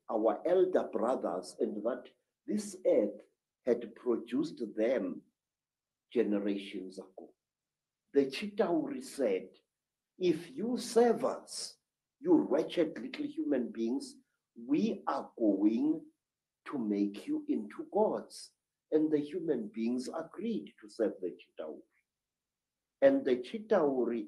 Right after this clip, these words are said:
gave human beings a second gift, the gift of language. People started talking with their tongues where they had talked with their minds before.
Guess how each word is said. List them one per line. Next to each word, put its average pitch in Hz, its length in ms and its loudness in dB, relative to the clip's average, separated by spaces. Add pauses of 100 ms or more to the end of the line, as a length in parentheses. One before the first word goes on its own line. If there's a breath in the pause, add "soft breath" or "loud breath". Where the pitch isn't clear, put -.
(540)
gave 151 340 6
human 139 600 -4
beings 110 560 -2
a 123 100 -6
second 143 640 -4 (140)
gift, - 520 -12 (880)
the 113 260 4
gift - 560 -4 (460)
of 110 140 -4 (140)
language. 120 440 -12 (1800)
People 220 340 -2
started 160 560 -6
talking 143 520 -6 (580)
with 147 240 0
their 110 260 8
tongues 110 480 2
where 127 300 2 (320 loud breath)
they 120 140 8
had 107 280 0
talked - 320 -4
with 120 180 -6
their 98 220 0
minds 117 380 -4
before. - 560 -2